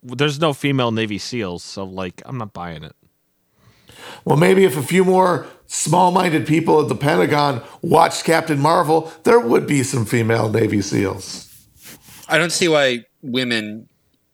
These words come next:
Speaker 3: should be prohibited from doing steroids with their friends and strangling lesser army men who find them embezzling money. <laughs>
Speaker 1: Listen, I fell asleep during the marathon.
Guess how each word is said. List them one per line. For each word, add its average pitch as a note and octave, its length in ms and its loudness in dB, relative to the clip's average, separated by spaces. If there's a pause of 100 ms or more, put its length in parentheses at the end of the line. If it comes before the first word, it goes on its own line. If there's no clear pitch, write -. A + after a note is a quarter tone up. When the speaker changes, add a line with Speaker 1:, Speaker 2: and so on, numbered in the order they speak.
(120)
Speaker 3:
should - 180 -8
be B2 80 0
prohibited G#2 680 -2
from E2+ 300 -12
doing G2 260 -6
steroids F#2 440 -2
with E2+ 120 -16
their F2+ 100 -8
friends E2+ 560 -10 (340)
and F#2 320 -6
strangling G2 640 -6
lesser F2+ 340 -2
army E2+ 300 -8
men D2+ 340 -12
who F2 120 -14
find F2+ 240 -6
them E2+ 80 -8
embezzling E2 520 -6
money. D#2+ 360 -10 (960)
<laughs> - 40 -8 (1120)
Speaker 1:
Listen, B2 300 -4
I C#3+ 140 0
fell F3 240 -2
asleep B2+ 540 -6
during A#2 240 -4
the G#2+ 60 -4
marathon. A2+ 680 -2